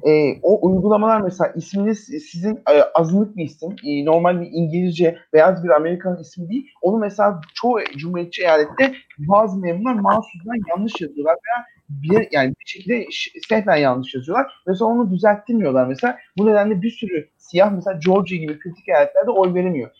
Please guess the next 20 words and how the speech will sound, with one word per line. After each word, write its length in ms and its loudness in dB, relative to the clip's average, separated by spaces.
Ya 80 0
da 60 4
mesela 260 -2
çoğu 200 0
eyalette 360 2
bir 80 -8
kere 140 2
hapse 240 0
girdiniz 400 -6
çıktınız, 340 -10
bir 100 -2
daha 200 8
oy 120 6
vermeniz 460 0
yasak. 340 -2
Veya 180 6
hapisteyken 560 0
oy 240 4
vermeniz 480 -2
yasak. 340 -8